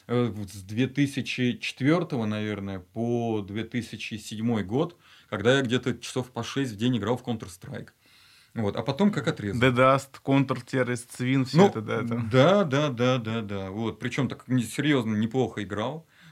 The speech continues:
Speaker 1: Э, но потом вот как отрезало. То есть просто, м, стало неинтересно.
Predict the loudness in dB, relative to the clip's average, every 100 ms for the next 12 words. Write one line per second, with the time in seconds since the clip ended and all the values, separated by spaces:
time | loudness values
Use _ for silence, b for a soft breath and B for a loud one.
0 | b -6 -4 -2 -2 -4 -4 0 2 4
1 | 4 4 2 0 -4 -10 -12 -12 -16 _
2 | _ _ -6 -6 2 2 2 -2 -6 -6
3 | -4 -6 -6 -6 -4 -4 -2 -4 -4 -8
4 | -2 -2 0 -2 -4 -8 -2 0 2 2